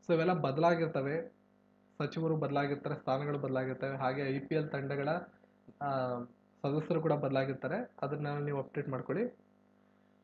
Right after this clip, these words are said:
ಭಕ್ತಿ ಪಂಥದ ಮುಖ್ಯ ಸಂತರನ್ನು ಕಾಲಾನುಕ್ರಮಣದಲ್ಲಿ ಜೋಡಿಸಿ ಬರೆಯಿರಿ. ಯಾರಾದ್ಮೇಲೆ ಯಾರು ಅನ್ನೋ ಒಂದು ಕಾಲಾನುಕ್ರಮವನ್ನ ಜೋಡಿಸಿ ಬರಿಬೇಕು. ವಲ್ಲಭಾಚಾರ್ಯರು,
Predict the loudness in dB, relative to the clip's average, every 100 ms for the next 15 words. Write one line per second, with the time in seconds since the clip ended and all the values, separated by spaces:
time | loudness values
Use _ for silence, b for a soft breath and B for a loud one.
0 | 0 0 2 -2 2 2 2 2 4 4
1 | 2 -2 0 -2 0 0 0 0 0 0
2 | -2 -4 2 4 4 2 -2 -2 -2 -2
3 | -2 -4 -6 -10 _ _ _ _ _ -4
4 | -2 0 -2 2 2 2 -2 -2 0 2
5 | 2 -2 -6 -14 _ _ _ _ _ _
6 | _ _ _ _ _ _ _ _ _ _
7 | _ _ _ _ 4 4 4 2 0 2
8 | 2 0 0 -2 -2 -2 -2 0 2 0
9 | -2 -2 -2 -2 -2 -2 -4 0 0 0
10 | -2 -2 -2 -2 -2 0 0 2 2 2
11 | 0 0 0 -2 -4